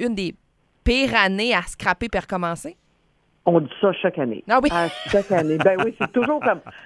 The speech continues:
Speaker 2: on le croit pas, on croit pas ce qu'on vit. Je pense que, bon, globalement, il y a, tu sais,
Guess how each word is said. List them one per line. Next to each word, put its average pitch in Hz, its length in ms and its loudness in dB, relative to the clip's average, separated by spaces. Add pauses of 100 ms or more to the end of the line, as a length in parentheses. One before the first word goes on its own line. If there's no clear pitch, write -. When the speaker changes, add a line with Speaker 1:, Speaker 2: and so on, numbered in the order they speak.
(140)
Speaker 2:
on 185 140 6
le 180 80 2
croit 175 260 2
pas, 240 440 0
on 202 60 -8
croit 170 200 -2
pas 160 140 0
ce - 120 -20
qu'on 139 260 2
vit. 220 600 -2 (220)
Je - 160 -2
pense 277 380 2
que, 165 100 -2
bon, 156 260 -2
globalement, 160 760 -2
il 185 80 -6
y 170 60 -2
a, - 20 -4
tu 135 60 -16 (260)
sais, 175 260 -2